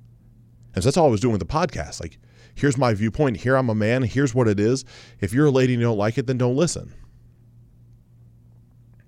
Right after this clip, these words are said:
And then time progresses, right? I find a podcast coach. Name's David.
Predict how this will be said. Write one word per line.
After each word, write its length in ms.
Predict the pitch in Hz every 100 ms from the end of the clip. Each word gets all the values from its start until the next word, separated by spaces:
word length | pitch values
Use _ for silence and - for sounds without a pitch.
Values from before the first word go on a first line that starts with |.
| _ - - - - -
And 80 | 131
then 60 |
time 200 | 113 113
progresses, 520 | 95 90 80 82 78
right? 180 | 78 98
I 40 | 90
find 200 | 101 95
a 60 |
podcast 500 | - 90 85 90 85
coach. 340 | 87 85 - - - - _ _ - _ _ - - - -
Name's 240 | 90 78
David. 460 | 73 80 80 80